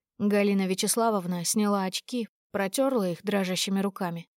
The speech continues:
Снова надела и, проморгавшись тихо, но внушительно велела: «Вон отсюда, Миронова, немедленно!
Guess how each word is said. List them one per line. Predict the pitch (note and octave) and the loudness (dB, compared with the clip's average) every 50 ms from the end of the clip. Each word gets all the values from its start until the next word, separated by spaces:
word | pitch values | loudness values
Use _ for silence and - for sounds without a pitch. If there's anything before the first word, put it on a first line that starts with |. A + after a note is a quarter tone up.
| _ _ _ _ _ _ _ _ _ | _ _ _ _ _ _ _ _ _
Снова | - - - C#4 C#4+ D4+ D4+ B3+ A#3+ | -8 -4 -2 0 2 2 4 4 4
надела | G#3+ G#3 G3+ G3 F#3 G#3 B3 C4+ C4+ A3 F#3 | 4 4 4 4 4 6 6 6 4 2 0
и, | F3+ | -2
проморгавшись | - - F#3 F#3+ F#3+ F#3 F#3 G3 G#3+ A#3 A3 - - F3 - | -2 -2 0 0 0 0 0 0 -2 -2 -2 -2 -4 -4 -4
тихо, | - - A#3+ A#3 - - F#3+ | -2 0 -2 0 0 -2 -2
но | F3+ F3+ F#3 F3 | -2 0 0 0
внушительно | F#3 G3+ G3+ F#3+ - B3 A3+ - G#3 F#3+ F#3 F3+ F3 | 0 0 0 2 0 0 0 0 0 -2 -2 -2 0
велела: | F3+ G3 G3 G3 A3 B3 B3 G3 D#3+ - _ _ _ _ _ _ _ _ _ _ _ _ _ _ _ _ - | 0 2 2 2 2 0 -2 -2 -6 -8 _ _ _ _ _ _ _ _ _ _ _ _ _ _ _ _ 6
«Вон | C4+ G3 F#3 G#3 A#3+ C#4+ C4+ G#3 | 6 6 8 6 6 6 4 2
отсюда, | E3+ - - - G3 F#3+ G3 | 0 -2 -2 -2 2 4 6
Миронова, | G3+ G#3 G#3 G3 G3 F#3+ F#3 F#3 F3 F3+ F3 - _ _ _ _ - | 8 8 8 8 8 6 4 4 2 0 -4 -8 _ _ _ _ 6
немедленно! | B3+ A#3 A#3+ B3+ C#4 D4 A#3 F#3+ F3 F#3 F3+ F3+ F3+ F3+ F3+ F3 | 8 10 10 10 10 8 8 6 4 2 0 0 0 0 -2 -2